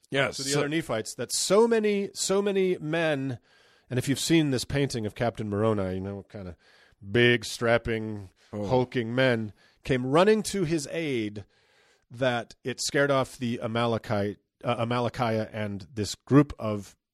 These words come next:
Speaker 2: guys that were supporting him that are strangely called the Kingmen.
Speaker 1: Mm.
Speaker 2: So, so this was a stirring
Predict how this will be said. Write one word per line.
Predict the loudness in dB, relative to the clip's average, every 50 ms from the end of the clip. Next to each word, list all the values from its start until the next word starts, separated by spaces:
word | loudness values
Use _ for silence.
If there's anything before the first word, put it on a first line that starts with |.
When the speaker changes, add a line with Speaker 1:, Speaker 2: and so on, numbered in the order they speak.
| _ _ _
Speaker 2:
guys | -2 -2 0 0 -2 -2
that | -4 -6
were | -6 -6
supporting | -8 -4 2 2 4 4 4
him | 0 -2 -2
that | -2 -2
are | -4
strangely | -4 -4 -4 -4 -4 -4 -6 -8
called | -4 -4 -4 -4 -4
the | -8 -10 -12 _
Kingmen. | -8 -6 -6 -4 -4 -8 -8 -12 -16 _ _ _ _ -20 -20 -20 -14 -8
Speaker 1:
Mm. | -4 -2 0
Speaker 2:
So, | 4 4 6 6 6 4 2 0 -2 -6 _ _ _ _ _ _ _
so | 0 4 4 4
this | 6 6 6 6 6 2
was | 2 2 2 2
a | 0
stirring | -2 -2 0 2 2 4 4 2 0 -2 -4 -8